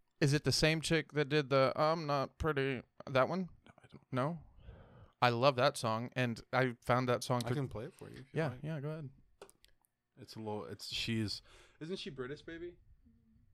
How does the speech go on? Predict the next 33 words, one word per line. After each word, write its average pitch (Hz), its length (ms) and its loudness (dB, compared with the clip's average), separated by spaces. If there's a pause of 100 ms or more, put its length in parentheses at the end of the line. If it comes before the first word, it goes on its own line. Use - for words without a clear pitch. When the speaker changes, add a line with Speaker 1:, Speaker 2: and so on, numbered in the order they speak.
(260)
Speaker 2:
Yeah, 104 180 -12
she's - 180 -14
British. 87 300 -6
She, - 160 -8 (100)
I 113 80 -2
really 104 300 -2
like 95 200 -6
her, 95 120 -8 (100)
the 101 80 -8
way 95 140 -6
her 95 100 -6
voice 90 240 -10
sounds 104 400 -8
and 101 60 -8
the 98 60 -6
way 95 100 -6
that 92 180 -10
she, - 160 -10
and - 720 -20
the 98 60 -8
way 95 120 -6
that - 120 -12
she - 160 -12
sings. - 340 -14
It's - 160 -20
really - 180 -16
nice. - 320 -18 (800)
Speaker 1:
Here, - 260 -14
I 123 60 -4
have 120 120 -6
to 95 60 -12
mute 98 220 -14
it. 78 120 -14